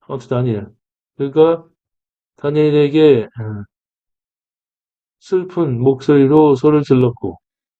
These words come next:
and he, the king spake and said to Daniel. 그때 왕이 다니엘에게 말하여 이르기를, O Daniel, servant of the living God. 오 다니엘이여, 살아계신 하나님의 종이여. Is thy God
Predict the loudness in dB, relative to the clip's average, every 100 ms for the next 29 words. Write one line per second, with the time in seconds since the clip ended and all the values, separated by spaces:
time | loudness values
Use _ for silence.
0 | _ _ _ _ -10 -8 -8 -10 -10 -14
1 | -8 -8 -8 -10 -10 -10 -10 -10 -10 -4
2 | -4 -2 -2 -2 -6 -2 0 0 -2 -10
3 | _ -14 -8 -2 0 0 -2 -4 -6 -8
4 | _ _ _ _ -10 -4 -2 -2 -2 -2
5 | 0 2 2 0 -2 -2 -2 -6 _ _
6 | _ _ _ _ -6 -2 -2 -2 -2 2
7 | 2 2 0 0 2 2 0 -4 -6 -2
8 | 0 0 0 -2 -2 -2 -4 -10 _ _
9 | _ _ -6 -4 -2 -2 2 2 2 0
10 | -2 -10 _ _ -4 -2 -2 -6 -2 -2
11 | 0 0 0 0 0 -2 -6 _ _ _
12 | _ _ _ _ _ _ _ -12 -10 -8
13 | -2 0 0 0 0 0 -2